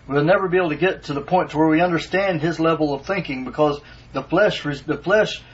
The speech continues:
won't allow that. And see, we have, we have to understand from what the Word of God, what the Word of God tells us, to know that we have to trust him and know that we have to wait patiently on him, to know that we have to, to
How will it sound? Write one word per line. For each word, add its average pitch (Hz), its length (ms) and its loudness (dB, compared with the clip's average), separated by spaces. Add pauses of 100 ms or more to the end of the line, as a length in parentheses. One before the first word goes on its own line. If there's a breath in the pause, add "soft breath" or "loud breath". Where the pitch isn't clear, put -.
(380 loud breath)
won't 170 220 4
allow 170 360 6
that. 117 400 -6
And 139 260 -6
see, - 140 -2
we 156 140 4
have, 185 200 2 (260)
we 160 160 2
have 170 160 0
to 165 100 0
understand 175 560 0
from 151 120 -4
what 160 140 0
the 143 60 -4
Word 156 220 2
of 131 100 -4
God, 185 260 4
what 156 120 4
the 156 60 -4
Word 151 160 2
of 143 100 -4
God 214 300 6
tells 135 320 0
us, - 200 -10 (1000 loud breath)
to 147 120 2
know 180 380 6
that 143 100 -4
we 147 140 0
have 156 180 2
to 135 80 -16
trust - 440 0
him 139 200 -2
and 127 100 -8
know 190 200 4
that 180 100 0
we 156 100 0
have 156 220 0
to 139 60 -6
wait 160 320 -2
patiently 160 480 -2
on 139 160 -2
him, 127 160 -8 (360 loud breath)
to 156 100 0
know 180 380 4
that 156 100 0
we 160 140 0
have 175 240 2
to, 151 240 -6 (160)
to 135 280 -2